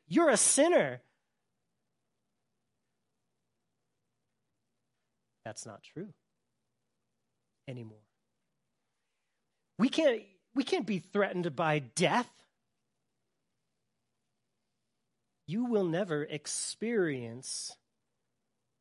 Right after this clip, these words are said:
death. Are you gonna die? Yeah, probably. But you're not gonna experience. You're not gonna go through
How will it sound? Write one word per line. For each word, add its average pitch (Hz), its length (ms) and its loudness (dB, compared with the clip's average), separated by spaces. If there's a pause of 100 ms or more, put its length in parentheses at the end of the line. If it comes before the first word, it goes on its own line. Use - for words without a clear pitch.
(220)
death. 160 260 -8 (2250)
Are 160 60 -2
you 160 120 -2
gonna 151 180 -2
die? 139 400 -4 (160)
Yeah, 180 220 0
probably. 135 480 -4 (1300)
But 135 120 -14
you're 139 120 -8
not 131 220 -6
gonna 123 160 -12
experience. - 1300 -14 (1600)
You're 165 140 -12
not 170 140 -10
gonna 175 180 -6
go 156 280 -4
through 151 540 -10